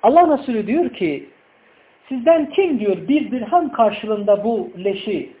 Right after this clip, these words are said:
bu koyun leşini satın alır?" "Vallahi ey Allah'ın Resulü onu hiç bizden hiç kimse satın almaz ki," diyor. "Peki," diyor, "bedava verseler?"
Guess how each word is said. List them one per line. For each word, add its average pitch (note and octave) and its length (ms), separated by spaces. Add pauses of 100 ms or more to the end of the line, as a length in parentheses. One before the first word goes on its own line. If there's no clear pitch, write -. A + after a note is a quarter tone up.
(140)
bu - 100
koyun G#3+ 360
leşini F3+ 440
satın F3 280
alır?" C#3+ 240 (1300)
"Vallahi G#3 440
ey A#3+ 160
Allah'ın F3 560
Resulü F3 220
onu G3+ 160
hiç G#3+ 220
bizden G#3+ 280
hiç A#3 160
kimse B3 280
satın B3 320
almaz B3+ 420
ki," D#3 160
diyor. B2 160 (1600)
"Peki," F4 280
diyor, C#4 200 (680)
"bedava E4 400
verseler?" G#3 640